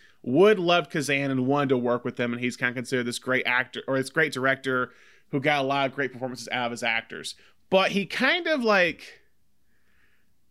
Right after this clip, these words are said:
wasn't the best in terms of safety. Like, he was kind of a n-, manipulator. So basically, he would, Natalie Wood was deathly afraid of water, was afraid of water her entire life. She didn't wanna swim.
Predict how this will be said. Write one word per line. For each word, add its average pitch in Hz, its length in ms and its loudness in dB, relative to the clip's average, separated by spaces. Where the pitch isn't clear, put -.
wasn't 247 440 2
the 233 80 4
best 165 440 -2
in 170 100 -6
terms 151 340 -6
of 131 100 -2
safety. 135 760 -2
Like, 139 300 0
he 156 240 -2
was 156 120 -2
kind 220 200 -2
of 214 80 0
a 151 120 0
n-, 135 240 0
manipulator. 160 920 0
So 143 160 0
basically, 175 840 0
he 175 200 -4
would, 196 180 0
Natalie 226 420 0
Wood 180 220 2
was 147 160 -2
deathly 156 460 -2
afraid 135 340 0
of 113 120 -4
water, 98 400 -6
was 143 220 4
afraid 185 360 2
of 175 120 2
water 170 300 2
her 151 100 -2
entire 147 420 0
life. 123 320 0
She - 140 -8
didn't 143 340 0
wanna 147 180 -2
swim. 120 600 -2